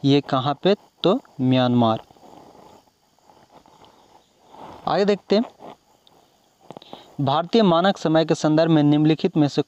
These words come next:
कौन सा हांगकांग का सही मानक समय प्रदर्शित करेगा? तो ये option है, Option इसको देखेंगे आप लोग, तो ये हो जाएगा भारतीय मानक समय से ढाई घंटा आगे।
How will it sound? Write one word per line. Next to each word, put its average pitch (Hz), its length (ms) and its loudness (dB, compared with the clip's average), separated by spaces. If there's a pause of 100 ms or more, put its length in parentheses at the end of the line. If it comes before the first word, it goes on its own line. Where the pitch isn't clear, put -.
कौन 156 260 2
सा 151 240 -4
हांगकांग 147 580 0
का 143 120 -2
सही 143 260 -2
मानक 139 380 0
समय 143 220 0
प्रदर्शित 127 580 -6
करेगा? 131 420 0 (400)
तो 131 60 0
ये 139 120 4
option 135 420 0
है, 190 140 2 (160)
Option 127 340 -2
इसको 143 280 -4
देखेंगे 147 380 -2
आप 143 180 0
लोग, 214 160 -2 (1800)
तो 143 60 0
ये 139 140 2
हो 151 180 0
जाएगा 143 260 2
भारतीय 135 460 -2
मानक 139 360 0
समय 139 240 -2
से 180 180 -2
ढाई 123 280 -2
घंटा 123 380 -2 (500)
आगे। 120 340 -2